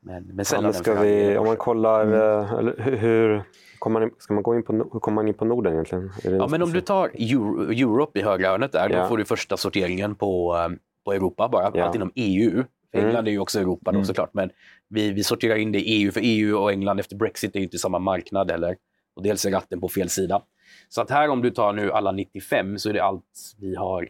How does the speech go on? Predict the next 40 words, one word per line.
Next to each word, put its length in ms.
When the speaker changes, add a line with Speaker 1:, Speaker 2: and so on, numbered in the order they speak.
Speaker 1:
i, 420
eh, 880
i, 400
i 120
Europa. 440
Och 80
sen 160
kan 120
man 100
ju 60
gå 120
in 180
och 180
sortera 540
på, 420
på 60
bara 240
Sverige. 420
Så 120
får 120
man 160
upp, 160
liksom, 280
vilka 220
som 200
är... 120
Eh, 420
så 140
nu 60
har 120
vi 80
då 220
nittiofem 600
auktioner 640
och 100
Speaker 2:
Mm. 160
Speaker 1:
hundrasju 680
som 160
kommer 220
snart. 440